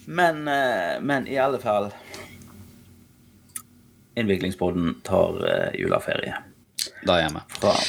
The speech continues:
Speaker 1: fra cirka nå.
Speaker 2: Ja.
Speaker 1: Ehm.
Speaker 2: Når du hører denne podden, eh, så tar vi juleferie. Så sant du ikke hører denne podden langt frem i tid, da. Da har vi sikkert hatt juleferie og vært
Speaker 1: Og begynt på den
Speaker 2: tilbake
Speaker 1: igjen.
Speaker 2: igjen. Ja.
Speaker 1: Ja.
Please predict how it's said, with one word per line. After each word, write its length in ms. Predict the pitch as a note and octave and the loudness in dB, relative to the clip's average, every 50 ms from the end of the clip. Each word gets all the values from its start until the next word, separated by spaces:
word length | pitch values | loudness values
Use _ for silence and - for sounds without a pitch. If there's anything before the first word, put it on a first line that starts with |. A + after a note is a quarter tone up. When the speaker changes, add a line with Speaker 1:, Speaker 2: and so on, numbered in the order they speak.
| - - - | -2 -2 2
Speaker 1:
fra 100 | - G#2 F#2 F2 - | 2 4 4 2 0
cirka 380 | - F2+ F2 - - - F2+ | -4 -6 -6 -4 0 0 0
nå. 140 | F2+ - E2 - - - - - - - - - - - - - - - | 2 0 -2 -6 -10 -16 -20 -20 -20 -20 -20 -20 -20 -16 -14 -10 -6 -4
Speaker 2:
Ja. 120 | - - - - - - - - - - - - - - | -4 -4 -4 -6 -14 -16 -18 -20 -20 -14 -8 -8 -6 -2
Speaker 1:
Ehm. 460 | - G2 G2 F#2+ F#2 E2+ D#2+ E2 - | 0 0 2 2 2 2 2 2 2
Speaker 2:
Når 40 | - | 2
du 140 | - - C#3+ | 0 0 2
hører 300 | C#3 C#3 C#3 C#3 C3 A#2+ | 2 2 2 2 0 -2
denne 240 | G#2+ G#2+ A2+ A2+ G#2 G2 E2+ | -2 -2 -2 -2 -2 -2 -2
podden, 300 | - A2 G2 F2+ F2+ F#2 G#2 - - - - | -2 -2 -2 0 -2 -2 -4 -4 -8 -10 -6
eh, 920 | - - F#2+ F#2+ F#2+ F#2 F2 E2 E2 E2 D#2+ D#2+ E2 - - - - - - - - - - - - - - _ _ | -2 0 0 2 2 2 0 0 0 0 0 0 0 -2 -2 -2 -4 -4 -6 -6 -12 -20 -20 -20 -20 -20 -20 _ _
så 300 | - - - - G#2 G2 G2 F#2+ F#2+ | -4 -2 0 0 2 2 2 0 0
tar 160 | - G#2 G2 F#2 | 0 -2 -2 0
vi 160 | F#2 F2+ F2 | 0 0 0
juleferie. 540 | F2+ F#2 F2+ E2+ F2 F2+ E2 D#2 D#2+ - - - - - - - - - - | 2 2 2 2 2 2 0 2 0 0 -2 -6 -10 -16 -20 -20 -20 -14 -8
Så 80 | - C3 | -4 0
sant 180 | D#3 E3 C#3 | 0 0 0
du 60 | D3+ | 0
ikke 160 | D#3 C#3+ - B2+ | -4 -4 -2 0
hører 240 | C#3 C#3 C3+ B2+ | 0 0 2 2
denne 220 | A2+ A#2 A#2 A2+ G#2 | 0 0 0 -2 -2
podden 300 | A2 G#2+ G2+ F#2+ F#2 F#2 F#2+ | 0 -2 -2 -2 -2 0 0
langt 320 | G2+ F#2 F2 - - - | 0 0 0 -4 -6 -4
frem 240 | - - F#2 F2 F2 | -2 0 0 0 0
i 60 | E2 | 0
tid, 160 | - F#2 D#2+ - | 0 0 2 2
da. 120 | - - - _ _ - | 0 -2 -2 _ _ -10
Da 180 | - F#2+ G2 F#2 E2+ E2 - - E2+ - - - - - | -4 -2 0 0 2 0 0 0 0 -2 -2 -4 -4 -4
har 80 | F2+ E2+ | -4 -4
vi 80 | F2+ G2 | -2 -2
sikkert 220 | B2+ A#2+ A2+ B2 | -2 0 0 0
hatt 200 | A#2 - - - | -2 -4 -4 -2
juleferie 600 | F2+ E2+ E2 D#2 D2+ E2+ E2+ D#2+ D#2+ F2 G#2+ A#2+ | -2 0 0 0 0 0 0 0 0 2 2 2
og 380 | A2+ F#2+ F2+ F2 F2 E2+ - - - - - - - - - - - - _ - | 2 2 0 -2 -2 -4 -4 -6 -14 -16 -12 -10 -10 -8 -8 -10 -12 -10 _ -4
vært 160 | F#2+ F2+ - | -2 -2 0
Speaker 1:
Og 60 | A2 | 2
begynt 120 | G#2 F#2+ E2+ | 2 2 4
på 100 | - F#2 | 4 2
den 80 | E2 D#2 | 2 2
Speaker 2:
tilbake 80 | E2 | 0
Speaker 1:
igjen. 200 | E2+ E2+ F#2+ - - | 0 0 0 0 -4
Speaker 2:
igjen. 360 | - - - - - - - - - - | -8 -12 -12 -12 -12 -12 -14 -12 -4 0
Ja. 200 | - - - - - | 0 0 0 2 0
Speaker 1:
Ja. 160 | G1+ G1+ | 2 2